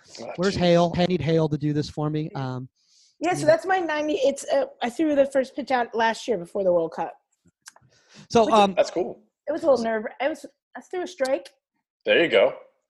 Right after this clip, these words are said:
Speaker 2: I have, I have no idea what the topic of this episode is at all. It's,
Speaker 3: <laughs>
Speaker 2: it's been all over the place.
Speaker 3: Well, somebody
Speaker 2: Um,
Speaker 3: said they liked my jersey.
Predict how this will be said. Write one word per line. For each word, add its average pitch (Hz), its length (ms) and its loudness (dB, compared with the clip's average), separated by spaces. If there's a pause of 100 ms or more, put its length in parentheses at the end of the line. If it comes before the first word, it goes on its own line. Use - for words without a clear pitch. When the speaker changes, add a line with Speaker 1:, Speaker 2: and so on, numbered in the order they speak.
(920)
Speaker 2:
I 196 60 4
have, 196 220 2
I 196 60 4
have 190 120 2
no 175 240 6
idea 165 200 4
what 151 120 -2
the 151 40 -4
topic 147 360 -2
of 131 80 -8
this 131 160 -8
episode 135 380 -8
is - 280 -14
at 151 100 -8
all. 135 220 -10
It's, 247 340 -2
Speaker 3:
<laughs> 233 280 0
Speaker 2:
it's 190 180 0
been 233 140 6
all 208 180 6
over 185 160 4
the 175 80 2
place. 160 300 -2
Speaker 3:
Well, 906 100 -8
somebody 453 240 8
Speaker 2:
Um, 453 60 4
Speaker 3:
said 415 140 0
they 392 100 -6
liked 359 200 6
my 359 120 -2
jersey. 294 420 -4